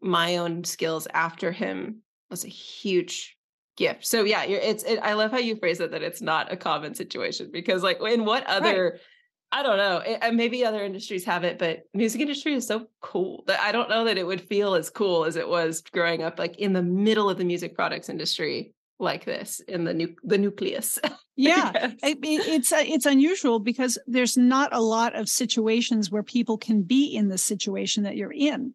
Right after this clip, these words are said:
Speaker 1: No. Yeah.
Speaker 2: So you
Speaker 1: Yeah.
Speaker 2: don't have a lot of people to talk to, about
Speaker 1: <laughs> No.
Speaker 2: it. And, and you
Speaker 1: No.
Speaker 2: don't have, you don't have siblings, right?
Speaker 1: I do. I have a
Speaker 2: You do?
Speaker 1: brother. Um, I have a little brother, and, but he,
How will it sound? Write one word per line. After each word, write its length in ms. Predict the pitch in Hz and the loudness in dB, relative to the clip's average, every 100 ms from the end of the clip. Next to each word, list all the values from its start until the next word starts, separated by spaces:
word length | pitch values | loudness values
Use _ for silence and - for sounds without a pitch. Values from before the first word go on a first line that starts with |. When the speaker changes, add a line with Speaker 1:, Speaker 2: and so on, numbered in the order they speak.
| _ 247 | _ 2
Speaker 1:
No. 400 | 311 466 214 - | 4 4 2 -2
Yeah. 260 | 208 254 240 | -2 -2 2
Speaker 2:
So 60 | |
you 180 | 285 285 | 4 4
Speaker 1:
Yeah. 120 | 240 320 | 4 2
Speaker 2:
don't 160 | - | 2
have 240 | - 330 311 | 0 2 2
a 40 | |
lot 220 | 285 269 | 2 2
of 80 | 254 | 0
people 300 | - 269 247 | 0 0 0
to 100 | 233 | -4
talk 340 | 214 247 247 - | -2 -2 -2 -4
to, 340 | 202 147 147 _ _ - | -6 -6 -10 _ _ -6
about 380 | 226 208 254 247 | -2 0 0 0
Speaker 1:
<laughs> 60 | - | 0
No. 100 | 175 | 0
Speaker 2:
it. 80 | - 254 | -2 0
And, 180 | 254 | 0
and 200 | - 277 | 4 4
you 120 | 262 277 | 6 4
Speaker 1:
No. 0 | |
Speaker 2:
don't 200 | 302 269 | 4 2
have, 200 | 285 254 | 2 2
you 200 | 277 285 | 2 4
don't 160 | 285 | 4
have 200 | 233 262 | 4 2
siblings, 840 | - 294 311 - 160 - 240 - - - 508 - _ - - | 2 0 0 -2 -4 -4 -4 -6 -10 -12 -10 -10 _ -10 0
right? 220 | 247 440 | 0 2
Speaker 1:
I 120 | 285 | 2
do. 300 | 277 403 508 - | 6 6 6 2
I 80 | 262 | 0
have 220 | 302 294 | 0 0
a 40 | |
Speaker 2:
You 40 | 269 | 2
do? 80 | |
Speaker 1:
brother. 380 | 254 262 294 269 - | 2 2 0 -2 0
Um, 340 | 226 226 220 | 0 0 -2
I 20 | |
have 100 | 202 | -6
a 40 | 196 | -2
little 200 | 240 240 | -2 0
brother, 500 | 226 220 214 214 - | 0 0 -2 -4 -6
and, 400 | - 214 208 190 | -4 -2 -2 -2
but 140 | 214 220 | -2 -2
he, 500 | 254 240 247 254 | 0 2 2 0